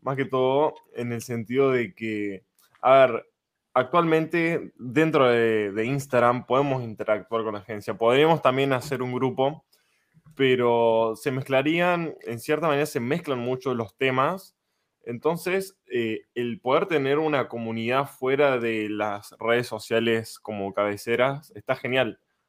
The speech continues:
Aparte, dentro de esta comunidad de Discord vamos a tener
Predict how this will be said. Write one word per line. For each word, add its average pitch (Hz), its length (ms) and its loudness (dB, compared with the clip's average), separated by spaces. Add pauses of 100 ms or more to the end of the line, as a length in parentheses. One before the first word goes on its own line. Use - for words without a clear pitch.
(120)
Aparte, 120 540 2
dentro 131 420 -2
de 120 80 4
esta 110 720 2 (160)
comunidad 113 520 2
de 120 40 2
Discord 120 380 -2
vamos 117 220 2
a 113 60 0
tener 117 400 -2